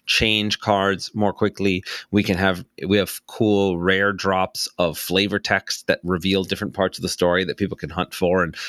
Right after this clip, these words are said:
share online and try to piece together elements of the story. The story continually evolves. So when you go to the soulforgefusion dot com story link, there's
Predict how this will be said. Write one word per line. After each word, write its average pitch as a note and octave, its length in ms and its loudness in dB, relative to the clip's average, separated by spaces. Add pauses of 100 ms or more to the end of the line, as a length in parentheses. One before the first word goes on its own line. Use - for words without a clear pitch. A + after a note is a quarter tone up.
share F2 340 2
online F#2 480 2
and E2+ 80 -2
try F2 160 0
to D#2 80 -2
piece - 260 -2
together F#2 360 0
elements F2+ 360 -2
of F2 80 -6
the F2+ 80 -6
story. F2+ 460 -2 (240)
The G2 80 2
story A2+ 320 2
continually G#2+ 640 0
evolves. F2 560 -2
So F2 100 0
when E2+ 120 0
you E2+ 100 0
go E2+ 180 2
to F2+ 160 2
the F2+ 120 2
soulforgefusion F#2 720 0
dot F2 180 2
com F2 280 0
story F2+ 320 0
link, F#2 280 -2 (280)
there's F2 300 0